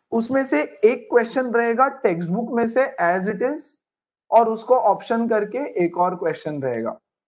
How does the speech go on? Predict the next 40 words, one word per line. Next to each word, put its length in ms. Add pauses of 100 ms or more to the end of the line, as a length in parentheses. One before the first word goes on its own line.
(680)
है 60
ना? 440
और 100
अगर 220
तुम्हारा 360
luck 280
खराब 320
है, 380 (880)
right, 320 (360)
तो 180
ही 260
टेक्स्ट 340
बुक 240
के 100
बाहर 340
का 120
question 400
आता 260
है। 80 (240)
लेकिन 260
यार, 220
एक 180
question 400
टेक्स्ट 220
बुक 180
का 80
तो 140
पक्का 340
होता 260
है, 100
तीन 260
मार्क 260
या 80
चार 240
मार्क, 200 (500)
ये 100
last 340
वाले 220
exercise 440
से। 220